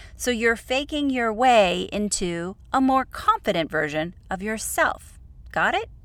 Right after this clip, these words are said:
So let's do that together right now. I want you to think of something that you're kind of scared to do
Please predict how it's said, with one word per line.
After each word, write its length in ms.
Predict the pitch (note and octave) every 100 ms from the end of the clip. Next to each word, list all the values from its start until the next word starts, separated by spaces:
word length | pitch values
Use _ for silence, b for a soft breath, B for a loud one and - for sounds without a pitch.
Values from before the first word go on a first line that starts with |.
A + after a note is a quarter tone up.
| - B B B B
So 160 | -
let's 180 | F4 F#4+
do 140 | F#4+ F4
that 300 | D#4 C4 -
together 560 | G#3 F#3+ - - F#3+ - -
right 340 | E3 D3+ D3 - -
now. 380 | G#3 A#3+ F#3 E3 - - - B B B B B B B B B
I 60 | G#3+
want 420 | A#3 C#4+ G4+ -
you 80 | A4+
to 140 | A#4+
think 440 | - G3+ D#3+ D#3+ - -
of 140 | F#3+
something 720 | - - E3+ - - - - -
that 380 | - F#3 E3 D3+ -
you're 140 | E3+
kind 420 | - - - A3+ B3+
of 100 | -
scared 520 | - - A#3+ B3+ B3
to 120 | B3+
do 560 | A3 F#3 F3 E3+ E3+